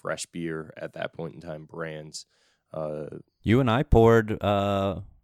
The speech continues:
Speaker 2: at
Speaker 1: Summit?
Speaker 2: at that Hollywood festival at the, the racetrack, the horse
Speaker 1: Mm-hmm.
Speaker 2: track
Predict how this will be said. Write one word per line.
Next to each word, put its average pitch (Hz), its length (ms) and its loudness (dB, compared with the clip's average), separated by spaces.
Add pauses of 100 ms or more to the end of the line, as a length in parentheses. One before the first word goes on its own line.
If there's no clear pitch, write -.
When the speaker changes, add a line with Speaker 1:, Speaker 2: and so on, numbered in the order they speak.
(320)
Speaker 2:
at 90 120 0
Speaker 1:
Summit? 95 460 2
Speaker 2:
at 90 180 -4
that 87 220 -2
Hollywood 95 800 4
festival 82 1040 0
at 85 180 -2
the, 82 120 0 (260)
the 85 220 -2
racetrack, 87 680 0
the 82 280 0
horse 131 260 2
Speaker 1:
Mm-hmm. 185 100 -4
Speaker 2:
track - 440 -2